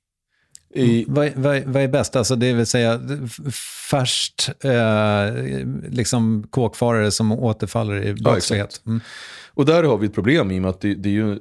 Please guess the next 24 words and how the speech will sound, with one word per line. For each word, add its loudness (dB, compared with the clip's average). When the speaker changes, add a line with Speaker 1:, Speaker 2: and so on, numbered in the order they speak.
Speaker 1:
det -4
är 2
ju 2
många 0
länder -2
som -4
inte -4
har 0
uppföljning -4
alls. -2
Och -2
vi 0
har 2
ju 0
varit -4
fantastiskt -4
dåliga -2
på -8
att -12
följa -2
upp -4
vad -2
våran -4
kriminalvård... -2